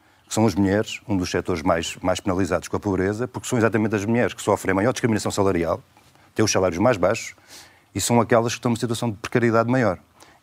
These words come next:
É preciso resolver isto. Sem resolver isto, não vale a pena darmos a chorar lágrimas de crocodilo.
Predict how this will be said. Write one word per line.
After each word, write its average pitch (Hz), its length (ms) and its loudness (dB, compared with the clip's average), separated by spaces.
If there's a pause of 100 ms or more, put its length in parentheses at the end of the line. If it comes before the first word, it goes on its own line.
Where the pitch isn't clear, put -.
É 101 80 0
preciso 135 280 -4
resolver 135 340 4
isto. - 260 -2
Sem 131 180 2
resolver 104 420 4
isto, 170 380 -2
não 123 180 0
vale 120 220 4
a 113 40 0
pena 135 260 0
darmos 117 260 -2
a 104 400 -6
chorar 113 420 4 (320)
lágrimas 101 360 2
de - 60 -10
crocodilo. 82 340 -6